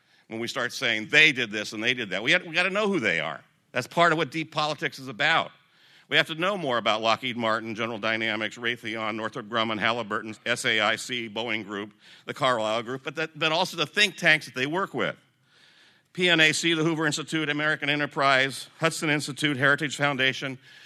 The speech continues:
You know, these are the planners, networks of people that are engaging. And let's not forget the Trilateral Commission, because most of Obama's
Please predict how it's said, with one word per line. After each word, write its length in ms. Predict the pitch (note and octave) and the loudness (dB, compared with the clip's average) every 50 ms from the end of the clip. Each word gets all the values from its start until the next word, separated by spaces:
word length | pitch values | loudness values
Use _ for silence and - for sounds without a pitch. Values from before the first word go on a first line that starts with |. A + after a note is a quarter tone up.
| - - - | -20 -14 -6
You 100 | - D3+ | -2 -2
know, 60 | D3 C3 C#3 F3 | -2 -2 -4 -10
these 260 | F3 G3 G#3+ A3+ F3+ | -8 -6 -6 -6 -6
are 260 | E3+ - D#3+ D3+ D3+ D3+ | -4 0 2 4 2 2
the 280 | C3+ B2+ C3+ B2+ B2+ A#2+ - _ _ _ _ - | 0 -4 -6 -6 -6 -8 -12 _ _ _ _ -18
planners, 800 | - - D3+ D3+ D3+ D3 B2+ G#2 D#2+ - - - - - - _ _ _ _ _ _ _ _ _ _ _ _ _ _ _ _ _ _ _ _ _ _ _ _ _ _ _ _ _ _ | -12 -6 -4 -2 0 0 0 -2 -4 -6 -10 -16 -16 -18 -18 _ _ _ _ _ _ _ _ _ _ _ _ _ _ _ _ _ _ _ _ _ _ _ _ _ _ _ _ _ _
networks 580 | - A2+ C3 D3+ - D#3+ D3 C#3+ C#3+ C3 - B2+ | -2 2 4 2 2 2 -2 -4 -4 -4 -4 -8
of 120 | A#2+ - | -6 -6
people 420 | - C3+ C3 B2 - G2+ D2 F2 - _ _ _ - | -4 -4 -4 -4 -4 -8 -10 -10 -12 _ _ _ -6
that 140 | C3 B2+ C3+ | -4 0 2
are 80 | C3+ | 2
engaging. 640 | C3+ C#3 C3 A2 C3 C3 C3+ D3 C#3 - E2+ C#2+ - - _ _ _ _ _ _ _ _ _ _ - - - - - | 2 2 2 4 4 4 4 4 2 -4 -10 -12 -14 -16 _ _ _ _ _ _ _ _ _ _ -20 -20 -12 -4 0
And 120 | D3+ E3 | 2 2
let's 160 | F#3+ F3+ - | 4 2 4
not 160 | F#3 F#3 F3 | 4 4 4
forget 240 | D3 F3+ D#3+ E3 D#3+ | 4 2 2 0 0
the 80 | D#3 C3+ | 0 -2
Trilateral 500 | - E3 D3+ D3+ D3 C#3+ C3 C3+ C3+ - | 0 2 2 4 4 4 2 2 0 -4
Commission, 480 | - D3 E3 G3 F#3+ - - F#2+ E2+ - _ _ - - _ | -4 -4 -2 0 0 0 -2 -4 -6 -8 _ _ -20 -20 _
because 160 | - E3 D3+ C#3+ | -6 -4 -4 -2
most 320 | C#3 D3 E3+ F#3 - - | 2 2 2 2 2 -2
of 80 | F3 D3+ | -4 -4
Obama's 800 | D#3 C#3 B2+ A#2+ C3+ C#3+ D#3 E3 E3+ D#3+ C#3+ B2 A#2 - - | -4 -6 -4 0 2 2 2 2 0 -2 -4 -4 -6 -12 -16